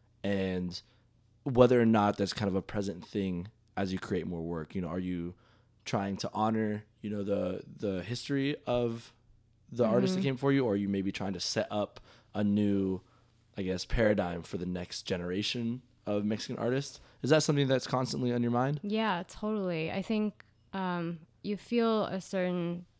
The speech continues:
Speaker 2: um, form of responsibility
Speaker 1: Definitely.
Speaker 2: to, um, move your own culture forward. So I, I am still trying to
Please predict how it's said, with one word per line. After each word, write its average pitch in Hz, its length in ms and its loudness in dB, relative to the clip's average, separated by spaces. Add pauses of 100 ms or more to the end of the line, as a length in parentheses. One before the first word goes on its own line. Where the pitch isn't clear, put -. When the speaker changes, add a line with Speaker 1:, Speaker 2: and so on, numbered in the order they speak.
(160)
Speaker 2:
um, 170 480 -6 (140)
form 185 220 -2
of 165 240 -4
responsibility 170 1000 -4
Speaker 1:
Definitely. 165 580 -6 (720)
Speaker 2:
to, - 60 -10
um, 165 500 -4 (640)
move 190 440 -2
your 175 320 -2
own 165 440 -4 (280)
culture 165 480 -8
forward. - 560 -6 (140)
So 165 540 -4 (160)
I, 165 540 -4 (720)
I 165 120 0
am 185 220 0
still 220 520 -2
trying 175 500 -2
to 170 540 -4